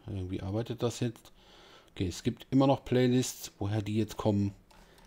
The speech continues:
ich weiß es nicht genau. Es ist auch nicht zu erkennen. Aber gut. Ah, okay.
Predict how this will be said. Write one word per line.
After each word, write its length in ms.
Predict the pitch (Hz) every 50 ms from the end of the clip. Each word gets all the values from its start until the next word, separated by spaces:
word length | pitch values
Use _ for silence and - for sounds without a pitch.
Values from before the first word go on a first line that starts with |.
| - - - - - - - - - _ -
ich 140 | 98 -
weiß 200 | - 98 92 98
es 160 | 98 95 - -
nicht 320 | 127 175 180 - - -
genau. 480 | 101 90 90 92 110 139 160 175 175 180 - -
Es 180 | 104 98 - -
ist 200 | 95 - - -
auch 200 | 98 92 - -
nicht 300 | 98 104 - - _ -
zu 100 | - 92
erkennen. 540 | 98 - - - 123 135 156 170 180 185 - - - - - - - - - -
Aber 180 | - 151 160 117
gut. 260 | 92 - - - - - _ _ _ _ _ _ _ _ _ _ _ - - - - - - - - - - _ _ - - _ _ _ _ _ _ _ _ _ _ _ _ _ _ _ _ _ _ _ _ _ _ _ _ _ _ - _ _ - -
Ah, 160 | 104 98 92 92
okay. 220 | 92 - - -